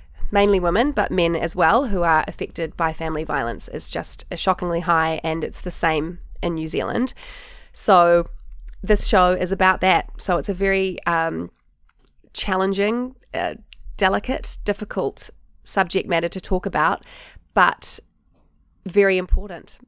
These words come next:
to talk about it as well, because if someone can watch this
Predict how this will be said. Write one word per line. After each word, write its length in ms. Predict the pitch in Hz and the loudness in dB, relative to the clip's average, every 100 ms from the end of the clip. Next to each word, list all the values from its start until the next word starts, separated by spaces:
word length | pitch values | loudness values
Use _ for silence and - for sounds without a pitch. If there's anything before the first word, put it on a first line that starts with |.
| _ - | _ -16
to 120 | - | -10
talk 180 | - 135 | -6 -4
about 220 | 165 165 | 0 0
it 100 | 165 | 0
as 100 | 165 | 0
well, 240 | 180 160 | 2 2
because 400 | 151 - - 170 - | 0 -6 -6 -6 -4
if 240 | 175 - - - - - - - - - - - | -6 -8 -18 -20 -20 -20 -20 -20 -16 -16 -16 -2
someone 520 | - 196 185 165 156 | 2 2 2 0 -2
can 420 | 185 185 165 135 - - - _ _ _ _ _ - | -4 -2 -2 -2 -8 -14 -20 _ _ _ _ _ 2
watch 320 | 196 - - | 4 4 0
this 400 | 170 196 - | -2 2 2